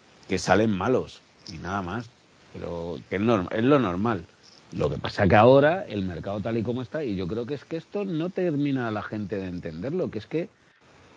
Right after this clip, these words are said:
tú ahora no es fácil colocar a esos jugadores que te salen malos, y no basta con decirles, "Oye, que quiero que te vayas", que sí, pero que, pero que es que te pueden decir, "Pues tú querrás que me vaya, pero yo aquí estoy muy bien,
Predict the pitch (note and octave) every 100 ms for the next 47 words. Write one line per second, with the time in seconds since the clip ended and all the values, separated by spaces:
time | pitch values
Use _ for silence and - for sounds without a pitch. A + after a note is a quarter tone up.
0 | - - A#2 B2+ D3+ F3 F#3 B2+ C3+ F#3
1 | E3 - D3 D3 A#2+ G#2 A2 G2+ F#2 G2+
2 | G2 G2+ - G#2+ G2+ G2 G2 F#2 F2+ G#2
3 | G2 F#2+ F2+ E2+ F#2 F#2+ A#2 D#3+ E3+ D#3+
4 | C3+ B2+ A#2 A2+ A2 E3 B2+ G#2 G2 D#3
5 | D3+ G2+ A2 D#3 A#2 D#2 - _ _ _
6 | - - A2+ C3+ F#3 A#3 - _ _ _
7 | - - F2 E2+ F2+ - A2 F2+ A#2 D#3
8 | E3 E3 D#3 C#3 A#2+ A2+ F#2+ E2+ E2+ F2+
9 | F2+ F#2 F#2 D2+ F#2+ A#2+ B2+ - C3+ C#3+
10 | D3+ E3+ D#3+ A#2 G2+ A#2 C#3 C#3 B2 D#3
11 | C#3+ F3+ E3+ B2+ A2 A#2 G#2